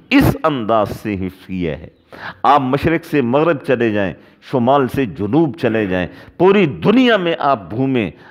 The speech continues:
आप कहें, सुने लोगों से सूरह फातिहा, वो एक ही अंदाज से, एक ही अल्फाज से सूरह फातिहा आपको सुनाएंगे। एक लफ्ज़ का भी फ़र्क नहीं आएगा, एक हर्फ का फ़र्क नहीं आएगा, ज़बर ज़ेर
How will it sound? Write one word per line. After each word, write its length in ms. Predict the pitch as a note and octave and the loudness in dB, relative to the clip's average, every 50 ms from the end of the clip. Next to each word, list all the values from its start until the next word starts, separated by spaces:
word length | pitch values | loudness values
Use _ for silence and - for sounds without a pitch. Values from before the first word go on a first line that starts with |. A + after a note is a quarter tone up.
| - - | -6 0
आप 240 | A2+ B2 C3 B2+ - - | 2 2 2 2 0 0
कहें, 320 | B2+ A#2+ C#3 D#3 D#3 B2+ | 0 2 2 2 0 -2
सुने 440 | A2 - - - A#3 D#4 D#4+ C4 A#3 | -4 -6 -4 0 2 4 4 4 2
लोगों 340 | F#3+ D#3+ E3+ E3 C#3+ C#3+ C#3 | 2 2 0 0 0 -2 -4
से 160 | C3+ - A#2+ | -4 -4 -8
सूरह 360 | A2+ - - B2 A#2 A2+ G#2+ F#2+ | -8 -4 -2 -2 0 0 0 -2
फातिहा, 600 | F2+ - G#2+ G2+ G2 - G2+ G2 F2+ F2 E2 D#2 - - - - - - | -2 -2 0 0 0 0 -2 -2 0 0 -2 -4 -6 -14 -20 -20 -8 -4
वो 140 | G2 A#2 - - C#3+ | -2 -2 0 2 2
एक 260 | E3+ F3 E3+ - - | 4 4 4 2 0
ही 220 | A#2+ A2 A#2 B2+ C3 | -2 0 0 0 0
अंदाज 500 | - A2 G#2 G2+ F#2+ E2+ F#2+ F#2+ F#2 F2 | 0 -2 -2 -2 0 0 2 2 2 0
से, 200 | - - E2+ F2+ - - - | -2 -4 -4 -4 -4 0 2
एक 300 | E3+ F#3 F#3 F3 - C3 | 4 4 4 2 0 -2
ही 200 | A#2 A2+ B2+ C#3 - - | 0 0 0 0 0 -2
अल्फाज 460 | B2 G#2 F#2+ F2+ - A2+ G#2+ G2 F#2 | -2 -2 -2 -2 0 0 0 0 0
से 200 | - - G#2+ G#2 | -4 -6 -8 -8
सूरह 340 | - - G2+ G#2 G2 F#2 F2+ | -8 -6 -4 -2 -2 -2 -2
फातिहा 460 | E2 - - E2+ E2 - - F2 F2 - - | -4 -6 -6 -8 -6 -6 -4 -4 -4 -2 -2
आपको 340 | D#2+ E2 D2 - - E2 | -2 -4 -4 -4 -6 -8
सुनाएंगे। 1400 | D#2 - D#2 D#2+ D2+ C2 A#1+ A1+ G#1+ - - - - - - - _ _ - - - - - - _ - - D#3 | -6 -6 -6 -4 -4 -4 -6 -8 -10 -14 -16 -20 -20 -20 -20 -20 _ _ -20 -20 -20 -20 -20 -20 _ 0 2 4
एक 240 | F3+ G3 F#3 - | 4 4 2 -2
लफ्ज़ 500 | C#3+ B2 A#2 A#2+ E3 A#3 C4+ A#3 F3+ D#3+ | -4 -4 -4 -2 0 2 2 0 0 -4
का 160 | D#3 - F3+ E3+ | -4 -2 -2 0
भी 180 | D3 D3+ D3 B2 | 0 0 -4 -4
फ़र्क 320 | - - A2 A#2+ - - | -2 -4 -4 -4 -6 -10
नहीं 180 | G2+ G2 G#2 G#2+ - | -8 -8 -8 -6 -4
आएगा, 360 | - F#2+ F#2 F2+ E2 E2 D#2+ - - - D3 D3 C#3+ - - | -4 -2 -2 -2 -2 -4 -6 -6 -8 -18 -16 -16 -10 -2 0
एक 260 | F3 G3+ G#3+ G#3 - - | 4 4 4 4 4 2
हर्फ 600 | D3+ A2+ G2+ G#2 - B3 D#4 D4 - - - - | 0 2 2 4 4 6 6 4 2 -2 -6 -2
का 120 | - F#3 E3 | 0 0 0
फ़र्क 360 | C#3 - D3 C#3+ B2+ - - | 0 0 0 0 -2 -4 -10
नहीं 200 | A2 A#2 B2 C3+ | -8 -8 -6 -4
आएगा, 380 | - G2+ G2+ G2+ G2+ F2 F2+ E2 - - - - - - | 0 0 0 0 0 0 -2 -4 -4 -8 -20 -16 -10 -6
ज़बर 380 | G#2 A#2 D3 C#3+ C#3 C3+ G#2+ F#2+ | 0 0 0 2 2 0 0 0
ज़ेर 340 | D#2+ E2+ G#2+ A#2+ B2+ A#2 | -2 0 0 2 2 2